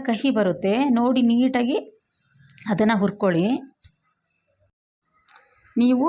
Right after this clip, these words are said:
ಈ ಸಾಂಬಾರ್ ಪೌಡ್ರಿಗೆ ಬೇಕಾದರೆ ಎರಡು ಟೀ ಕಪ್ಪಷ್ಟು ಬೆಳಗಡ್ಲೆನ ಹುರಿದು ಹಾಕ್ಕೋಬೋದು. ನಾನು ಯಾಕೆ ಹಾಕಲ್ಲ ಅಂದರೆ ನಾನು ಸಾಂಬಾರಿಗೆ ಒಂದು ಟೀ ಸ್ಪೂನ್ಗಳು ಹಾಕ್ತಾ ಇರ್ತೀನಿ. ಈ ರೈಸ್ ಐಟಮ್ಸ್ ಎಲ್ಲ ಮಾಡ್ತೀವಲ್ಲ ಅದಕ್ಕೆ ಹತ್ಕೊಬಿಡುತ್ತೆ,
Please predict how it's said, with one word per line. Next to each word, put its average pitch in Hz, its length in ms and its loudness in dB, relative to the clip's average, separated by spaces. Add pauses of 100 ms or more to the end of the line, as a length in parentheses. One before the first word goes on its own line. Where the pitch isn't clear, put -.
(140)
ಈ 277 40 2 (140)
ಸಾಂಬಾರ್ 226 460 0
ಪೌಡ್ರಿಗೆ 196 440 0 (540)
ಬೇಕಾದರೆ 233 540 -2 (640)
ಎರಡು 294 320 2 (280)
ಟೀ 262 120 2 (180)
ಕಪ್ಪಷ್ಟು 226 500 -4 (400)
ಬೆಳಗಡ್ಲೆನ 214 600 0 (840)
ಹುರಿದು 269 340 0
ಹಾಕ್ಕೋಬೋದು. 208 600 -2 (160)
ನಾನು 240 240 0
ಯಾಕೆ 247 260 -4
ಹಾಕಲ್ಲ 226 380 0
ಅಂದರೆ 220 240 0
ನಾನು 233 180 2
ಸಾಂಬಾರಿಗೆ 233 460 0
ಒಂದು 214 160 -2
ಟೀ 214 140 0
ಸ್ಪೂನ್ಗಳು 214 360 -2
ಹಾಕ್ತಾ 190 320 -2
ಇರ್ತೀನಿ. 180 340 -2 (480)
ಈ 233 120 2
ರೈಸ್ 262 240 2 (320)
ಐಟಮ್ಸ್ 240 340 0
ಎಲ್ಲ 226 220 0
ಮಾಡ್ತೀವಲ್ಲ 208 560 0
ಅದಕ್ಕೆ 214 280 -6 (160)
ಹತ್ಕೊಬಿಡುತ್ತೆ, 220 640 -4